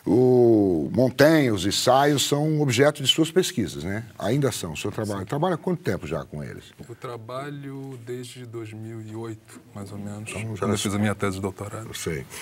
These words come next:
Speaker 1: E por que que você escolheu o Montaigne? Tem um motivo específico?
Speaker 2: Bem, me parece que os ensaios são, são uma,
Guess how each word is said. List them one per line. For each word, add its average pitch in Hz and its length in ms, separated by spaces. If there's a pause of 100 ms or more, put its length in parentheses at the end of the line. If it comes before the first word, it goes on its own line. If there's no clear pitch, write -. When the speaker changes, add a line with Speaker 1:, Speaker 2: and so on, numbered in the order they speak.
(220)
Speaker 1:
E - 60
por - 120
que 285 80
que - 80
você - 60
escolheu 117 380
o - 20
Montaigne? 87 480
Tem 110 300
um 87 160
motivo 85 580
específico? 87 1300 (120)
Speaker 2:
Bem, 160 200
me 139 100 (120)
parece 147 360
que 165 140
os 147 120
ensaios 123 580
são, 110 340
são - 200
uma, 107 280